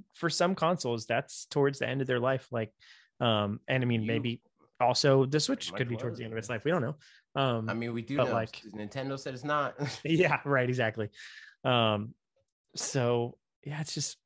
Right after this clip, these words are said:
Speaker 1: it's just weird, you know, that it's, that it's been five years at this point, and, like, but it has, so.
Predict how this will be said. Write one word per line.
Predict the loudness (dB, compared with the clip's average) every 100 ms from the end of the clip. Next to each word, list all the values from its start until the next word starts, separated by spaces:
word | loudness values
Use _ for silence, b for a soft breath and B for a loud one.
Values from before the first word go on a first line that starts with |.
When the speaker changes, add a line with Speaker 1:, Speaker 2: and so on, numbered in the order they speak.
| _ _ -16 -16 _ _ _ _ _ _ _ _ _
Speaker 1:
it's | -8 -4
just | 0
weird, | 0 0 -2
you | 0 2
know, | 2 0 -6 -4
that | 0
it's, | 0 -2 -4 -6 -4
that | 2 2
it's | 4
been | 0
five | 2 0 0
years | -2
at | -2
this | -8
point, | -8 -6 -4
and, | -4 -4
like, | -6 -8 _ _ b b b b b _ _ _ _ _ _ _
but | -4
it | -4
has, | -6 -10 -16 _
so. | -8